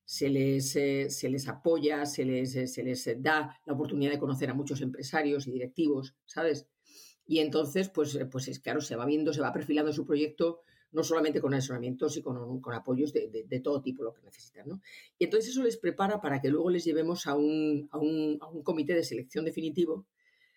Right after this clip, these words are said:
que si eso lo aprueban, mira, mañana tenemos uno de, de, de la empresa Ucademy, ¿no? Entonces, ahí se, se presenta el proyecto de la mano de ese socio mentor, que es, como digo yo, un entrenador personal, y si es aprobado,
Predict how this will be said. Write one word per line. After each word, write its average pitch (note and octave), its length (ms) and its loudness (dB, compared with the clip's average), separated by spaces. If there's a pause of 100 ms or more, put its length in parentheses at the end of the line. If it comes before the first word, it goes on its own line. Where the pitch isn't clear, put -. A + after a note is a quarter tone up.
(300)
que E3+ 160 4
si D#3 200 2
eso F3+ 200 2
lo F3 80 4
aprueban, F#3+ 340 2
mira, C3+ 160 2
mañana C3+ 500 0
tenemos C3 380 0
uno A#2+ 220 -4
de, A#2+ 240 -4
de, A#2 240 0
de G#2 200 -2
la G#2+ 100 -6
empresa C3 300 -6
Ucademy, A2+ 520 -4
¿no? D#3+ 160 -10 (100)
Entonces, C#3 560 -2 (240)
ahí E3+ 300 2
se, C#3+ 500 0
se - 160 -4
presenta D3 260 0
el D3 60 2
proyecto F3+ 380 0
de G3+ 80 4
la C#3 100 0
mano C#3 180 2
de C#3 100 0
ese C#3 120 -4
socio C#3+ 300 -2
mentor, C#3 400 0
que - 80 -6
es, B2+ 120 -6
como A2+ 220 -10
digo B2+ 180 0
yo, C3+ 160 0
un B2 120 -2
entrenador A#2+ 400 -10
personal, G#3+ 400 -2 (560)
y C#4 320 0 (520)
si - 240 -2
es D3+ 120 -2
aprobado, F3+ 500 2